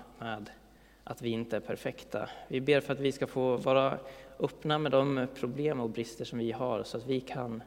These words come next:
förstå och hjälpa varandra bättre, men också så att vi kan bli mer lika dig. Vi tackar dig för att du bär våra sår och att du har burit dina sår också. Att du kan förstå oss, att du kan förstå, förstå de svårigheter som finns.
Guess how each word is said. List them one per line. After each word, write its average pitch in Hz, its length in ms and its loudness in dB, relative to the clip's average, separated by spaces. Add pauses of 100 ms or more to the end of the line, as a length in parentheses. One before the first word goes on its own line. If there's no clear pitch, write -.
(360)
förstå - 460 0
och 123 180 4
hjälpa 120 380 2
varandra 123 340 -4
bättre, - 460 -4
men 131 140 -4
också 139 260 0
så 135 100 -4
att 127 60 -6
vi 123 80 -2
kan 120 180 -2
bli 117 160 2
mer 120 480 2
lika 117 420 -2
dig. 110 380 -6 (1200)
Vi 139 100 -2
tackar 151 400 2
dig 131 120 4
för - 100 -4
att - 80 -4
du 131 120 2
bär 120 460 2 (380)
våra 117 340 -2
sår - 460 -6 (920)
och - 140 -10
att 120 100 -6
du 131 200 0
har 117 200 0
burit 113 680 -6
dina 120 440 -2
sår 113 280 -4
också. 113 420 -4 (600)
Att - 160 -4
du 123 120 -2
kan 127 140 -6
förstå 131 420 -2
oss, - 460 -6 (140)
att - 80 -18
du - 80 -10
kan 123 120 -6
förstå, 135 460 -2
förstå 143 420 0
de 127 140 2
svårigheter 131 720 4
som 120 180 -2
finns. - 480 -4